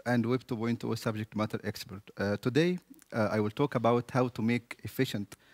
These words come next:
uh, JavaScript unit testing for, uh, the web applications. <coughs> Let's see, uh, our agenda today.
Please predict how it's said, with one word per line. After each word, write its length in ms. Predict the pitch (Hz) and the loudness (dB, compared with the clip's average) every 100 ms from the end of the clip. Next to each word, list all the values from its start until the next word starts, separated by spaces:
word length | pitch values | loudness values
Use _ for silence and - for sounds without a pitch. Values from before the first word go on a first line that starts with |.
| - _ - | -20 _ -4
uh, 100 | 101 | 0
JavaScript 760 | 123 123 117 - 113 - - | 2 2 0 -2 -4 -4 -10
unit 300 | - 113 110 | -2 0 0
testing 320 | 113 - 110 104 | -2 -4 -4 -6
for, 300 | - 104 101 - | -4 -4 -4 -6
uh, 460 | 90 85 90 - | -6 -6 -8 -10
the 220 | - 107 104 | -6 -2 0
web 160 | 117 | 0
applications. 600 | 104 95 - - - - _ _ | -2 -4 -4 -6 -8 -12 _ _
<coughs> 60 | - 156 131 _ _ _ - - - _ - _ _ _ - _ _ _ _ _ _ - - _ _ _ _ _ _ _ _ _ _ _ _ _ - - - - _ - | -2 0 -2 _ _ _ -20 -20 -20 _ -20 _ _ _ -20 _ _ _ _ _ _ -20 -20 _ _ _ _ _ _ _ _ _ _ _ _ _ -20 -20 -20 -20 _ 0
Let's 280 | 147 - 170 | 2 2 0
see, 240 | 170 165 | 2 2
uh, 300 | 120 117 117 | 2 4 4
our 140 | 120 | 4
agenda 320 | 113 120 127 123 | 2 4 4 2
today. 340 | 113 120 | 2 2